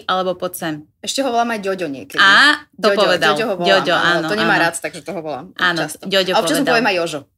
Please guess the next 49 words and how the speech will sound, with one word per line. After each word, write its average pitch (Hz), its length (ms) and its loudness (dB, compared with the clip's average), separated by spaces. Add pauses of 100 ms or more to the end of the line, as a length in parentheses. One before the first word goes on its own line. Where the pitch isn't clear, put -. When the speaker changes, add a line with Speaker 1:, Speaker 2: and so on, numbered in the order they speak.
(320)
Speaker 1:
Jožo, 165 400 -6
mhm. 226 240 -4
Speaker 2:
Hej. 165 220 -10
A - 100 -10
minule 247 220 -2
sme 254 100 -6
tým 226 140 -10
trochu 208 240 -8
zmiatli, 185 400 -8
sme 160 160 -12
boli 160 160 -10
v - 80 -20
kaviarni 180 480 -8
a 160 240 -8
ja, 165 100 -12
že: 170 140 -10
„Jožo, 175 180 -8
že 175 80 -10
čo 170 160 -14
chceš?“ - 460 -14 (500)
Teraz 170 200 -10
ten 185 140 -10
pán 175 180 -4
normálne 240 240 -6
si - 120 -6
videl, 202 260 -6
že 196 100 -8
tak 180 120 -8
začal 190 280 -6
prepočítavať, 190 640 -6
že 196 80 -10
tak 151 120 -16
je 135 160 -14
to 208 60 -18
ten 277 200 -8
sci-fi, 349 380 -8
alebo 160 320 -4
Speaker 1:
Nie, 170 80 -2
Speaker 2:
nie, 160 160 -4
Speaker 1:
nie. 143 120 -6
Speaker 2:
vieš, 214 160 2
lebo 277 160 4
máš 185 180 4
to 202 120 2
rúško, 185 360 -2
Speaker 1:
Áno. 165 420 2
Speaker 2:
teda 190 200 4
ten 202 120 0
respirátor, 190 680 2